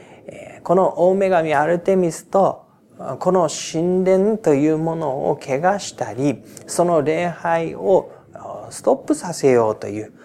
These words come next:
そういう意図ではないのだ。直接的な意図はないのだということを、ここで整理して言っているわけですね。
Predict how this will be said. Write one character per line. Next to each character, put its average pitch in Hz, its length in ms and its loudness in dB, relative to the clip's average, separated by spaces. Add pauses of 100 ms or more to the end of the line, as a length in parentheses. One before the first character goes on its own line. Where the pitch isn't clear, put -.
(140)
そ 247 340 2
う 269 40 2
い 247 140 -4
う 254 160 -2
意 247 140 -2
図 208 180 2
で 147 100 0
は 175 220 0
な 165 180 -4
い 160 80 -2
の 110 140 -12
だ。 - 80 -16 (100)
直 160 180 0
接 - 400 0
的 254 360 -4
な 269 180 0
意 156 200 0
図 175 100 2
は 123 180 2
な 175 240 -2
い 247 100 -6
の 160 160 -2
だ 226 160 2
と - 140 -2
い 127 180 0
う 151 100 0
こ 160 160 0
と 160 160 0
を、 269 220 -2 (240)
こ 120 120 -4
こ 120 120 -2
で 175 220 0
整 104 280 -6
理 101 120 -14
し - 120 -18
て 240 240 0
言 110 160 -6
っ - 20 -14
て - 280 -10
い 110 200 -8
る 101 80 -10
わ - 160 -10
け - 60 -18
で - 100 -20
す - 100 -10
ね。 175 220 0